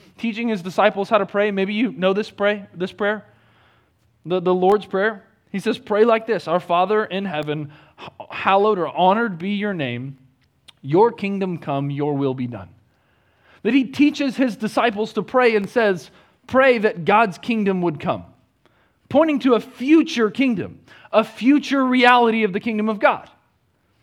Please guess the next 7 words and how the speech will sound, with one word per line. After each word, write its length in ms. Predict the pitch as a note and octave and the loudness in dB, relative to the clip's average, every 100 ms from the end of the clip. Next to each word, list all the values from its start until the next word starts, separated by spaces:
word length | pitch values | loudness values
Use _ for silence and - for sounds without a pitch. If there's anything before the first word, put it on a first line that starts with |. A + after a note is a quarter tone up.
| - | -6
That 120 | A3 | -4
there's 240 | G#3+ B3+ B3+ | 0 0 4
some 300 | D4+ D#4 C#4+ | 6 6 4
aspect 600 | G3 C4 C4 - B3 B3 | 2 2 2 2 2 2
of 160 | G#3 | -2
this 200 | F#3 G3 | 0 -4
kingdom 580 | - - C#4+ B3 A3+ G3 | -6 -6 -2 0 0 -2